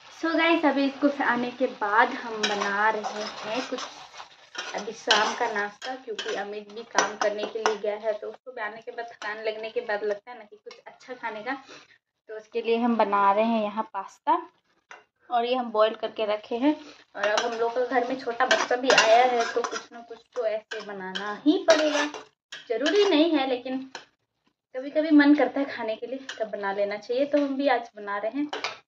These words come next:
और आज हम बना रहे हैं पास्ता। So guys ये हो गया है ready, और हम इसको डाल देते हैं। हम इसको पानी नहीं डाले ना, इसलिए ये ऐसे जम गया। इसको मिला देते हैं। तो guys आज तो अमित आएगा तो खुश हो जाएगा देख के।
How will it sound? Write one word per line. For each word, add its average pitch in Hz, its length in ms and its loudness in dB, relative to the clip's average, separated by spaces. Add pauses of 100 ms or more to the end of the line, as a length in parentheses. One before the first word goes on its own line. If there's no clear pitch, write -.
(120)
और 202 120 -16
आज 190 240 -8
हम 220 100 -12
बना 190 240 -10
रहे 214 100 -8
हैं 277 200 -2
पास्ता। - 560 -18 (1600)
So 220 140 -4
guys 196 300 -2
ये 208 120 -2
हो 220 280 6
गया 214 140 4
है 214 180 2 (180)
ready, 196 340 4
और 202 140 8
हम 208 140 0
इसको 202 240 0
डाल 180 240 2
देते 202 260 2
हैं। 247 180 2 (760)
हम 220 120 -2
इसको 226 180 -6
पानी 214 380 2
नहीं 247 180 6
डाले 220 260 10
ना, 254 140 6
इसलिए 220 340 6
ये 214 120 10
ऐसे 208 260 8
जम 196 440 6
गया। 180 300 2 (680)
इसको - 300 6
मिला 202 480 8
देते 202 340 -2
हैं। 247 220 -2 (960)
तो 220 80 2
guys 208 320 6
आज 208 220 6
तो 202 80 4
अमित 208 300 4
आएगा 208 320 10
तो - 100 4
खुश - 420 0
हो 208 120 8
जाएगा 190 340 8
देख 190 380 4
के। 214 120 -4